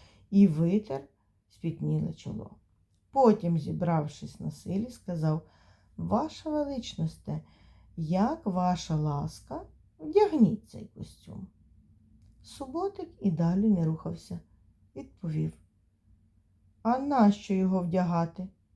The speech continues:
Він на мене завеликий». «Костюм якраз на тебе. Можеш мені повірити, хлопче», сердито сказав продавець.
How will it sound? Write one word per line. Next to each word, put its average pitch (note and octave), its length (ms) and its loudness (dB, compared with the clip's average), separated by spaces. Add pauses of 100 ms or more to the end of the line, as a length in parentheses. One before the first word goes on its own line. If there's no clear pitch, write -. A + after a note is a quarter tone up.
(200)
Він G3 400 2
на F4+ 120 2
мене E3 360 4 (260)
завеликий». E3+ 840 -4 (1000)
«Костюм F#3 680 -2 (200)
якраз G#3 540 -4
на B3+ 120 -10
тебе. F#3 520 -2 (880)
Можеш G3+ 640 4
мені F3+ 340 0 (100)
повірити, A3 920 0 (1160)
хлопче», - 680 -8 (320)
сердито E3 720 -2
сказав D3+ 520 -6
продавець. D#3 600 -6